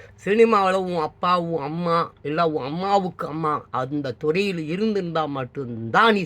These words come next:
சினிமாவுக்குள்ளார கால் வைக்க முடியும். தற்செயலா எந்த ஒரு ஆதரவும் இல்லாம, ஆமா, ஃப்ரெஷ்ஷா நீ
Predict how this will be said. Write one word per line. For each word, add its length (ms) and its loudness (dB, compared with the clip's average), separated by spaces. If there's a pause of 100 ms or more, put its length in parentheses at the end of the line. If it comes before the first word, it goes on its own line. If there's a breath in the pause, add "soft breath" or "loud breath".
(120)
சினிமாவுக்குள்ளார 640 -4
கால் 200 -6
வைக்க 200 -8
முடியும். 380 -6 (1080 soft breath)
தற்செயலா 640 6
எந்த 420 2
ஒரு 300 2
ஆதரவும் 680 2
இல்லாம, 580 0 (380 loud breath)
ஆமா, 240 -2 (120)
ஃப்ரெஷ்ஷா 460 0
நீ 140 -2